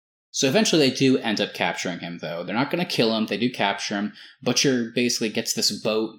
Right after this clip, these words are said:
All the boys, along with their new prisoner, are now aboard this boat, and they're basically just gonna drive to Mallory, who's at a C I A, I guess, safe house.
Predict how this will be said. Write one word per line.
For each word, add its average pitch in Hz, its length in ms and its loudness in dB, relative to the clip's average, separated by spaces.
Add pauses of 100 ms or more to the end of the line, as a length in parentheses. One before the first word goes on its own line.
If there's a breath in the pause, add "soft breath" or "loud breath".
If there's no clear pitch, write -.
All 110 200 2
the 113 80 0
boys, 104 680 2
along 107 320 0
with 98 140 -6
their 98 120 -2
new 101 120 -4
prisoner, 113 640 -2 (220 loud breath)
are 101 160 0
now 101 240 -2
aboard 113 400 0
this 113 260 -2
boat, 110 380 0
and 98 120 -6
they're 92 120 -2
basically 110 480 -2
just 104 240 -2
gonna 90 160 -4
drive 98 520 -4
to 87 220 -6 (140)
Mallory, 101 500 -2
who's 95 180 -6
at 95 100 -6
a 90 40 -6
C - 300 0
I 95 80 -2
A, 95 380 -6 (340 loud breath)
I 92 80 -4
guess, 80 240 0
safe 113 220 2
house. 107 420 0